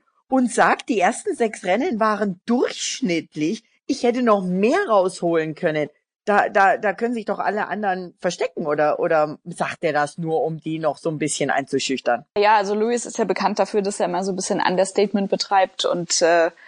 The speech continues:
Speaker 2: es war ja auch so, dass er auch während des Rennens in Monaco, äh, über seine Reifen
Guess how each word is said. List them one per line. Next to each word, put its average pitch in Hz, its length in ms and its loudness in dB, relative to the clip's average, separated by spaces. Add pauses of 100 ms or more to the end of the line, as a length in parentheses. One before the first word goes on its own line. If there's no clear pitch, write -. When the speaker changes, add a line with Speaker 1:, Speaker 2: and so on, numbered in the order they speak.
(320)
Speaker 2:
es 180 160 -6
war 202 120 6
ja 208 160 6
auch 190 120 0
so, 208 240 0
dass 202 240 -2
er 180 320 2
auch - 100 -6
während 220 300 -2
des 202 140 -10
Rennens 202 260 -2
in - 140 -6
Monaco, 196 500 0
äh, 175 260 2
über 190 320 0
seine 180 300 0
Reifen 220 520 0